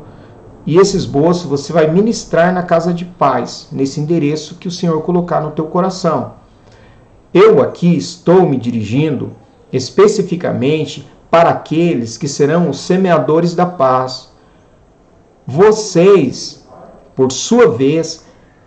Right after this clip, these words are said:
estará se dirigindo às pessoas que nunca ouviram a palavra de Deus. E, portanto,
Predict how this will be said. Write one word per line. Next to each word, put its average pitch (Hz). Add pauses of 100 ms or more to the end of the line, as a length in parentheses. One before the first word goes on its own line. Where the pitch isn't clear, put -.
(300)
estará 175 (220)
se -
dirigindo 175
às 160
pessoas 190
que 185
nunca 220
ouviram 208
a 185
palavra 180
de 123
Deus. 110 (840)
E, 180
portanto, 175